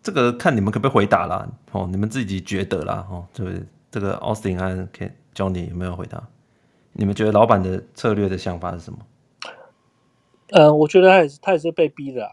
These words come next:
Speaker 2: 可能被华尔街那边啊，或者是大股东给，给逼的。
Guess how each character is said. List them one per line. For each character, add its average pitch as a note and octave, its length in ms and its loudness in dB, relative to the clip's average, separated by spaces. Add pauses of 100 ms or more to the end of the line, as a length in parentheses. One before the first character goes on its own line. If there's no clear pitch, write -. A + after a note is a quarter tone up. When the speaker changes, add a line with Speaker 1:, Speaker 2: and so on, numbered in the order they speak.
(100)
Speaker 2:
可 - 120 -16
能 C3 180 -10
被 D#3 180 6
华 C#3+ 180 0
尔 C#3 180 6
街 C3+ 220 -6
那 C3+ 100 -8
边 B2+ 260 -4
啊， A#2+ 220 -10 (340)
或 B2 80 -12
者 A#2 60 -8
是 C3+ 80 -10
大 C3 200 -2
股 G#2+ 180 -16
东 B2 260 -6
给， G#2 320 -18
给 A2 140 -16
逼 A2+ 200 -14
的。 - 240 -10